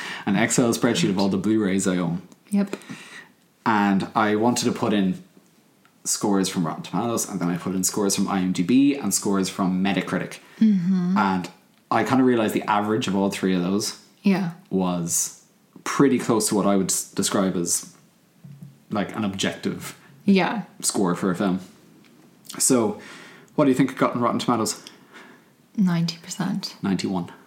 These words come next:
Speaker 2: Ooh, close.
Speaker 1: I M D B?
Speaker 2: Mm, ninety-four?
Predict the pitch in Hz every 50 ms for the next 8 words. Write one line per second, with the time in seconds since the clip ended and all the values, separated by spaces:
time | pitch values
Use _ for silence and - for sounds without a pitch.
0 | - 302 320 320 285 226 185 165 170 - - 180 165 170 165 - - - - 113
1 | 113 117 113 117 117 127 131 - - - - - - _ _ _ - - - _
2 | _ _ - - - - - - _ _ _ _ _ _ _ _ _ _ _ _
3 | _ _ _ _ - - 175 170 170 170 170 165 165 165 170 170 170 165 165 165
4 | 170 175 180 180 180 185 - - - - 175 190